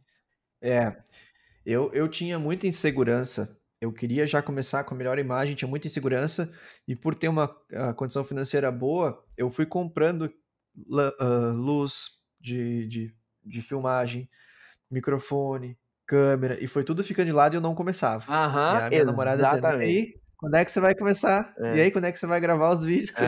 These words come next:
Speaker 1: tá
Speaker 2: É.
Speaker 1: falando que você vai fazer?" E eu, "Não, falta tal coisa, falta coisa."
Speaker 2: É.
Speaker 1: E é a maior bobagem, se eu soubesse, eu tinha começado muito antes,
Speaker 2: Sim,
Speaker 1: sem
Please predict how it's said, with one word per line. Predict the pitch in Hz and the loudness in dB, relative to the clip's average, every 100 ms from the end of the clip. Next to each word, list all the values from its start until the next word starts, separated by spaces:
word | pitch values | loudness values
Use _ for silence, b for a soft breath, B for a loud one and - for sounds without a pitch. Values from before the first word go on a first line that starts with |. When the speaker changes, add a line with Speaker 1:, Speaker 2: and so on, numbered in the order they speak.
| 120 | 2
Speaker 1:
tá | 107 | 2
Speaker 2:
É. | |
Speaker 1:
falando | 127 143 | 2 2
que | 165 | 2
você | 151 | 0
vai | 139 | 0
fazer?" | 143 139 165 202 b b b _ _ - | 2 2 0 -2 b b b _ _ -6
E | |
eu, | 123 | -4
"Não, | 127 156 151 117 _ - | -2 -2 -2 -6 _ -6
falta | 120 139 143 | -2 -2 -2
tal | 143 143 | -4 -2
coisa, | 147 143 127 - | 2 2 0 -2
falta | 135 135 | -2 0
coisa." | 139 - - | -4 -4 -8
Speaker 2:
É. | 113 110 101 - | -6 -6 -8 -2
Speaker 1:
E | 160 | 0
é | |
a | 170 | 2
maior | 170 180 | 2 2
bobagem, | 202 165 143 135 | 4 6 6 4
se | 127 143 | -4 -4
eu | 143 | -4
soubesse, | 160 139 143 170 170 | -2 2 2 2 0
eu | |
tinha | 175 | -4
começado | 170 156 156 147 151 151 | -4 -4 -4 -2 -2 -4
muito | 147 170 214 151 | -8 -8 -8 -4
antes, | 147 160 - | -4 -4 -8
Speaker 2:
Sim, | - - 120 123 135 143 143 143 139 | -8 -4 -2 0 0 0 0 0 0
Speaker 1:
sem | 135 135 160 156 - | 0 0 0 -2 -6